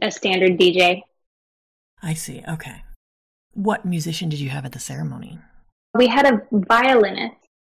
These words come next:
Speaker 2: Do you have any menu items or cake flavors that you could recommend?
Speaker 1: Yeah, so I actually have a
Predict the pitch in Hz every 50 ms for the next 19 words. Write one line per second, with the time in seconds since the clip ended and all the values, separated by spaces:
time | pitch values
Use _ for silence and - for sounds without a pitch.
0 | _ _ _ _ _ _ _ _ - 285 294 320 302 254 247 262 254 233 208 180
1 | 165 165 170 156 151 143 135 131 131 131 147 170 180 - 160 160 165 190 208 233
2 | 233 - - 151 139 - - - 151 156 - - - 185 175 170 - 214 226 240
3 | 247 233 - - _ - 247 - 220 226 226 - 226 220 226 226 233 233 240 277
4 | 370 427 - - _ _ _ _ _ _ _ _ _ _ _ _ _ _ - 254
5 | 262 330 381 427 392 311 233 208 208 - - 262 247 240 247 254 277 330 370 -
6 | - - - 359 285 - - 202 190 190 190 190 - 208 196 190 190 190 190 -